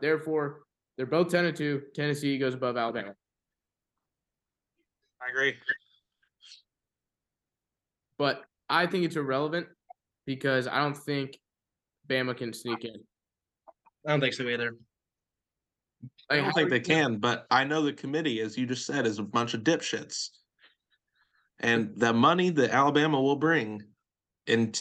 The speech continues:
Speaker 2: intrigues them.
Speaker 1: Yeah, but here's the thing. So let's say if T C U loses and U S C wins, I could see them putting Ohio State at four and T C U at five.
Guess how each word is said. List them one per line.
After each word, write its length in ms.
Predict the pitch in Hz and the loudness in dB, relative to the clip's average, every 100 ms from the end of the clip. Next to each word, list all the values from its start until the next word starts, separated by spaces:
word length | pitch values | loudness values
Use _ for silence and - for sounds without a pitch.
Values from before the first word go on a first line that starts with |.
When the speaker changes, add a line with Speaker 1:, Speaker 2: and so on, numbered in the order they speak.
| - | 2
Speaker 2:
intrigues 480 | 123 120 175 170 113 | 4 6 6 6 2
them. 260 | 107 - - _ _ _ - | -6 -6 -16 _ _ _ -2
Speaker 1:
Yeah, 220 | 131 110 - _ _ - | -2 -2 -6 _ _ 0
but 100 | 170 | 4
here's 220 | 202 208 | 4 4
the 80 | 202 | 0
thing. 100 | 156 - _ _ - | -4 -6 _ _ -4
So 120 | 175 | 2
let's 140 | 196 | 2
say 140 | 214 196 | 6 4
if 260 | 170 139 - | 4 0 -2
T 160 | 226 | -2
C 140 | 226 220 | -2 -4
U 120 | 185 | 2
loses 500 | 165 160 117 107 - _ _ _ _ _ _ _ _ _ _ | 4 2 -2 -14 -20 _ _ _ _ _ _ _ _ _ _
and 140 | 127 139 | -8 -4
U 160 | 160 | 2
S 160 | 165 139 | 2 0
C 180 | - 151 | -2 -4
wins, 580 | 127 123 98 - - _ _ _ _ _ _ _ _ _ _ _ | -2 -6 -6 -12 -20 _ _ _ _ _ _ _ _ _ _ _
I 160 | 127 151 | -2 -2
could 220 | 147 160 | 0 -4
see 300 | - 180 190 | -4 -6 -2
them 240 | 185 170 | 0 0
putting 520 | 156 - 175 165 151 - - | -2 -2 2 2 0 -8 -10
Ohio 280 | 131 147 147 | -4 -2 -2
State 240 | - 151 | -2 -2
at 160 | - - | -2 -4
four 480 | 160 156 131 123 - _ _ _ _ | 0 0 0 -2 -8 _ _ _ _
and 140 | 135 131 | -10 -8
T 180 | 160 147 | -6 -6
C 140 | 143 | -2
U 120 | 143 | -2
at 140 | 127 - | -2 -4
five. 340 | 120 110 98 | -4 -2 -4